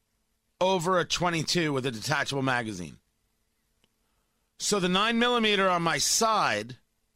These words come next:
right now, according to David Chipman, based on what he believes is the,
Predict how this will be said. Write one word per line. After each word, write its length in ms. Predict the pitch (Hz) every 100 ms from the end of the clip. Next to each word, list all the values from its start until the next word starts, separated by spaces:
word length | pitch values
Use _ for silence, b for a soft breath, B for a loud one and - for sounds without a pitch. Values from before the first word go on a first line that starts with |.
| _
right 340 | 175 202 220 220
now, 600 | 269 254 123 87 98 95 _ _ _ _ _ _ _ _ _ _ _ _ _ _ _ _ -
according 680 | 156 - 220 277 302 285 247
to 240 | 262 254
David 400 | 180 233 226 202
Chipman, 400 | - 226 123 101 - _ b b b b b
based 380 | 208 262 202 262
on 200 | 226 208
what 140 | 180
he 220 | 202 269
believes 540 | 254 247 233 220 190 190
is 340 | 196 196 131
the, 340 | 185 175 156